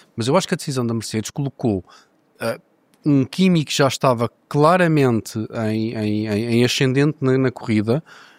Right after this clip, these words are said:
e um Russell que já estava a ter dificuldade em gerir, ah, a degradação dos pneus numa rota de colisão inevitável. Somando a isso aquilo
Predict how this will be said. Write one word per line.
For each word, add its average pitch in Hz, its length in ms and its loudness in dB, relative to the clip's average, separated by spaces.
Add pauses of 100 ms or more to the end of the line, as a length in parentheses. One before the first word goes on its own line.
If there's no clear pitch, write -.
(280)
e 123 120 2
um 147 140 6
Russell 175 340 4
que 127 120 -6
já 156 120 6
estava 156 320 2
a 143 40 0
ter 147 120 -2
dificuldade 139 680 0
em 131 80 2
gerir, 120 440 0 (320)
ah, 107 220 -2
a 123 260 -4
degradação 127 420 0
dos 120 160 -6
pneus 120 320 -6 (280)
numa 156 220 2
rota 180 280 0
de - 60 -16
colisão 185 420 0
inevitável. 165 680 -2 (600)
Somando 214 640 2
a 220 60 4
isso 180 480 0 (840)
aquilo 156 320 0